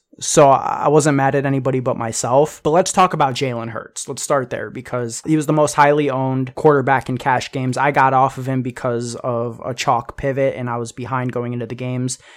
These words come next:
You didn't play him, period. So neither of us were on Jalen Hurts, who had an absolutely monster day, put up forty points, had four touchdowns, hit the three hundred yard bonus, added, like, sixty yards on the ground rushing, just an, just a monster day, and we weren't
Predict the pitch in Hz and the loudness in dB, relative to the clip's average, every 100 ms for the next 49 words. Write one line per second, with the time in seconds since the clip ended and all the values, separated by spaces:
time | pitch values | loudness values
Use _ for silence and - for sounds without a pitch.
0 | _ 156 165 156 135 147 135 127 - 143 | _ 4 4 4 2 0 0 -2 0 0
1 | 135 120 120 120 - 139 127 139 165 165 | 0 0 -4 -6 -4 -2 0 4 6 6
2 | 147 139 - 127 135 139 120 120 - _ | 4 2 0 -2 0 0 -2 -6 -12 _
3 | _ _ - 156 139 131 131 131 117 - | _ _ 0 2 2 -2 -4 -4 -6 -6
4 | 131 139 123 123 131 131 - 135 131 127 | -2 -2 -2 -4 -4 -4 -4 -4 -2 -2
5 | 123 127 131 131 135 117 123 123 - 135 | -2 0 0 -2 -6 -6 -4 -6 -4 -4
6 | 127 - - 143 135 123 - 135 135 127 | -4 -8 -4 -2 -2 -6 -6 -4 -4 -6
7 | - 117 - - 147 135 135 131 123 - | -8 -10 -12 0 0 0 -2 -6 -4 -6
8 | 131 127 127 131 - - - _ 151 139 | -4 -4 -4 -6 -10 -18 -20 _ -4 -2
9 | 143 139 131 127 131 123 120 131 131 127 | -4 -2 -2 -2 -2 -4 -4 -6 -6 -6
10 | 123 131 131 120 123 - - 139 - 131 | -6 -6 -6 -6 -6 -6 -6 -6 -6 -2
11 | 127 127 135 123 120 123 123 117 131 - | -2 -2 -4 -6 -6 -6 -6 -4 -6 -6
12 | 127 120 123 139 - 139 131 - 131 135 | -8 -8 -6 -8 -8 -10 -6 -2 0 0
13 | 135 - 123 131 123 123 127 123 117 113 | 0 -4 -4 -4 -4 -4 -4 -6 -6 -10